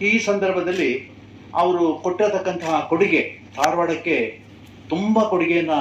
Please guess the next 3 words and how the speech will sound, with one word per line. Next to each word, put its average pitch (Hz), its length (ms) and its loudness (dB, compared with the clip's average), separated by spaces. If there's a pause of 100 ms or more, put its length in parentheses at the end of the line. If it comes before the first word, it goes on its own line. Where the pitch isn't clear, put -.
(120)
ಕೊಟ್ಟಿದ್ದಾರೆ. 156 580 -2 (1080)
ಅದರಲ್ಲೂ 175 480 2
ಮುಖ್ಯವಾಗಿ 170 840 -2